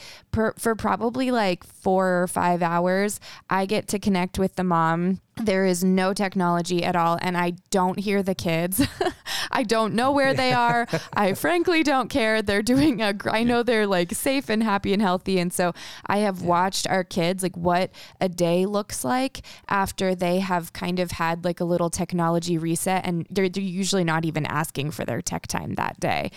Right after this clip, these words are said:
Speaker 1: So it has been just being more intentional in that has, I have watched their attitudes change na-, naturally, and I'm guessing it's because we're not, like,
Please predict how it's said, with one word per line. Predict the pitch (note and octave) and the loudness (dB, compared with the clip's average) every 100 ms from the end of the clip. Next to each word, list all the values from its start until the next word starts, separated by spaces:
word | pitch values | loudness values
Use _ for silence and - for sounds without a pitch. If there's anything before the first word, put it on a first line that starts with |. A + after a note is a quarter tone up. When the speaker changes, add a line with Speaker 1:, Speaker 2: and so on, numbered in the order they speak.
| - - - | -16 -18 -12
Speaker 1:
So | - - F#3 E3+ - | -4 0 2 2 0
it | G3+ | 0
has | G3+ F#3+ F3 | 2 0 -2
been | - F3 E3 D#3+ D3+ | -2 0 0 -2 -4
just | - F#3+ | -4 -2
being | - F#3 F3+ | 2 2 2
more | F3 | 0
intentional | D3+ E3+ E3+ E3+ G3+ G#3 G#3+ | 0 -2 -2 -2 -2 0 0
in | - F3 D#3+ | 0 -2 0
that | D#3 F3+ - | 0 0 0
has, | F#3 E3+ E3 - - - _ | -2 -2 -4 -8 -16 -20 _
I | F#3 | 0
have | F#3 E3 E3+ | 2 0 0
watched | D3+ D#3+ - - | 0 -2 -6 -4
their | D#3+ D3+ | -2 0
attitudes | D#2 C#3+ - - A2+ F3+ - - | -2 -4 -6 -6 -6 -6 -8 -6
change | - E3+ C#3+ A#2+ E3 - | -4 -2 -2 -4 -6 -6
na-, | F3 - F#3 | -6 -6 -6
naturally, | E3+ D#3+ - E3 D#3+ | -6 -6 -4 -2 0
and | D#3 | 0
I'm | D#3 | -2
guessing | E3 D#3+ - D#3+ | -2 -4 -4 -6
it's | D#3+ | -6
because | - F3+ E3+ E3+ - | -8 -6 -6 -6 -12
we're | - E3+ | -8 -6
not, | E3 - | -4 -4
like, | F#2 F3+ | -4 -6